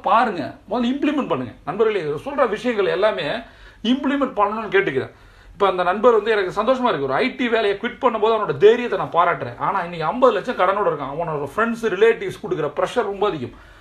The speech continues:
அந்த பையனோட வாய்ஸ் மெசேஜ் கேட்டா நான் ரொம்ப அஃபெக்ட் ஆகுறேன். நிறைய இளைஞர்கள் பிசினஸ் எப்படி பண்ணணும்னு தெரியாம ஏதோ ஒரு ஆர்வத்துல வந்து பிசினஸ், இன்னைக்கு ஒரு லட்சம் எடுக்கலாம், but ஐம்பது லட்சத்துக்கான கடனுக்கு வட்டி என்னது? அது ஒரு வட்டியோ, ரெண்டு வட்டியோ, அஞ்சு வட்டியோ, மீட்டர் வட்டியோ, தண்டலோ, ஈயலோ தெரியாது.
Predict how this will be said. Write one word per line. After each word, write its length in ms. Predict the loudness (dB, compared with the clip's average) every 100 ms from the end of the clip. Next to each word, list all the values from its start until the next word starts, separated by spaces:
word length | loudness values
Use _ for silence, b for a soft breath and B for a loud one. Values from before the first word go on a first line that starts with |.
| B
அந்த 140 | -4 2
பையனோட 320 | 4 6 6
வாய்ஸ் 280 | 6 4 2
மெசேஜ் 200 | 0 2
கேட்டா 200 | 2 2
நான் 180 | 0 0
ரொம்ப 200 | 4 4
அஃபெக்ட் 300 | 2 -2 0
ஆகுறேன். 240 | 0 -2 -10 B B B
நிறைய 380 | 2 4 4 2
இளைஞர்கள் 600 | 4 4 4 4 2 0
பிசினஸ் 340 | -2 -2 0
எப்படி 280 | 2 2 -2
பண்ணணும்னு 360 | -4 -4 -4
தெரியாம 600 | 0 2 2 0 -2 -2
ஏதோ 200 | 2 6
ஒரு 160 | 6 4
ஆர்வத்துல 480 | 4 4 2 -2 -4
வந்து 160 | -2
பிசினஸ், 260 | 0 -2 -2
இன்னைக்கு 220 | 2 4
ஒரு 80 | 6
லட்சம் 220 | 4 6
எடுக்கலாம், 420 | 6 6 2 0
but 100 | 0
ஐம்பது 360 | 0 2 2 2
லட்சத்துக்கான 440 | 0 -2 -2 -2
கடனுக்கு 400 | 0 2 2 0
வட்டி 300 | 0 0 2
என்னது? 340 | 0 0 -4 -8 -16 b b b b b
அது 200 | 0 6
ஒரு 160 | 6 8
வட்டியோ, 240 | 2 2
ரெண்டு 300 | 2 4 4
வட்டியோ, 120 | 4
அஞ்சு 380 | 0 0 -2 -2
வட்டியோ, 200 | -2 -2
மீட்டர் 340 | -2 -2 -2
வட்டியோ, 160 | 0 -2
தண்டலோ, 440 | 0 -2 2 2 2
ஈயலோ 480 | 2 2 0 -2 2
தெரியாது. 640 | 2 4 2 2 0